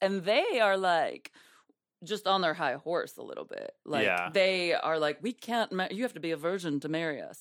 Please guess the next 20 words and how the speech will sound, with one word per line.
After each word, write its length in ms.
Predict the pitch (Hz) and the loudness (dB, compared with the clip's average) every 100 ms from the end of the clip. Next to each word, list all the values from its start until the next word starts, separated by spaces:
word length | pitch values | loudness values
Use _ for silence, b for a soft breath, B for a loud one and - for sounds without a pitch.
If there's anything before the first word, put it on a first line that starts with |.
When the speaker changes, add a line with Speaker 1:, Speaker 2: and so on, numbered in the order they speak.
| - | -6
Speaker 1:
So 120 | 185 | -6
it's, 100 | 180 | -2
like, 200 | 180 - | -2 -2
a 60 | 156 | -4
little, 480 | 165 165 160 160 b b b b | -2 0 -2 -4 b b b b
like, 340 | 175 165 147 - _ 160 | 2 2 0 -12 _ -6
We'll 140 | 165 | -6
give 260 | 147 156 151 | -4 -8 -6
you 440 | 165 165 175 165 _ _ _ _ | -6 -6 -8 -12 _ _ _ _
crumbs 680 | - - 143 143 170 180 - | -16 -6 -4 -2 -6 -12 -16
like 240 | - 147 143 | -10 -10 -8
you 140 | 147 | -8
regular 720 | 139 139 139 139 139 135 135 - _ | -8 -8 -6 -6 -6 -8 -10 -14 _
Le-, 180 | 147 143 - _ _ - | -10 -10 -12 _ _ -8
non-Levites. 1080 | 147 135 131 143 143 156 165 190 - - _ _ _ | -4 -4 -4 -4 -4 -4 -6 -8 -18 -20 _ _ _
What 120 | 185 196 | -14 -12
are 40 | |
the 80 | 185 | -10
non-Levites 680 | 165 147 143 - - - - | -8 -8 -10 -12 -16 -20 -20
called? 340 | - - 165 | -20 -20 -20